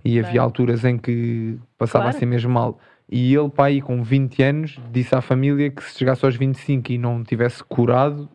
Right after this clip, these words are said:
Speaker 1: que se suicidava. E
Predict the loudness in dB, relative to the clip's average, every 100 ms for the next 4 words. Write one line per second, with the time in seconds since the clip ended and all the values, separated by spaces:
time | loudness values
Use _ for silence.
0 | -14 -14 -14 -8 -6 -2 0 0 -4 -10
1 | _ _ _ _ _ _ -4 0 0 0
2 | -2 -4